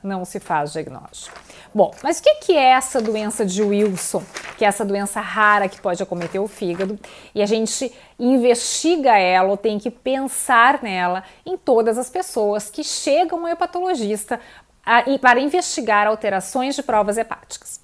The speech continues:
E o que é essa doença de Wilson, então? A doença de Wilson é uma doença genética relacionada à alteração do metabolismo do cobre. Ela é genética recessiva, ou seja, pra pessoa contrair ou ter essa doença, ela precisa herdar um gene do pai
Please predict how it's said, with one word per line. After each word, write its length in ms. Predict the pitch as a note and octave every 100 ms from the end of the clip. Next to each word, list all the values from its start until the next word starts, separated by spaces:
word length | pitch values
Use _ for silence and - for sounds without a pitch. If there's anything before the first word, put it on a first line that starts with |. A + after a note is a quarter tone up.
| -
E 40 |
o 40 |
que 240 | A#3+ F#4+ G4+
é 120 | A#3
essa 240 | B3 -
doença 400 | G#3 G3+ F#3+ F#3+
de 120 | F3 F3+
Wilson, 440 | D#3 - - C#3+
então? 260 | C#3+ - -
A 380 | _ - -
doença 240 | G#3 A3+ B3
de 120 | G3
Wilson 520 | F#3 G#3+ G#3+ - C#3+ - _
é 100 | F#3
uma 160 | G3+ G3
doença 640 | F3+ E3 F3 G3+ - A#3+ - -
genética 840 | G#3 C#4+ A3 F3 F#3 - - A3 - -
relacionada 640 | A3+ A3+ - G#3 F#3 G3
à 20 |
alteração 760 | G3 G3 F#3+ E3+ - - A3+ B3
do 80 | A#3+
metabolismo 680 | A#3 A#3 G#3 G#3 G3+ G3 G#3
do 120 | G#3+
cobre. 460 | - C#3+ - - _ _ - - -
Ela 200 | G#3 A3
é 40 | C#4
genética 540 | B3+ A#3 A#3+ - C#4
recessiva, 1000 | A#3 C#4 D4 D#4+ D4+ - A#3 G#3+ E3+ D3+
ou 180 | - A#3
seja, 460 | - - D#3+ C#3+ - - -
pra 160 | A#3+ B3
pessoa 520 | E4+ - B3+ G#3+ G3+
contrair 760 | - C4 C#4+ C#4+ A3+ G3 F3+
ou 100 | F#3
ter 300 | F#3+ - G3+
essa 180 | F#3 -
doença, 480 | E3+ E3+ G3 G3+ G3+
ela 140 | F#3+
precisa 380 | G3 - A3+ G#3
herdar 320 | G#3 G3 F3 -
um 240 | B3 D#4+
gene 280 | - G#3+ G3+
do 100 | B3
pai 360 | A#3 F#3 G3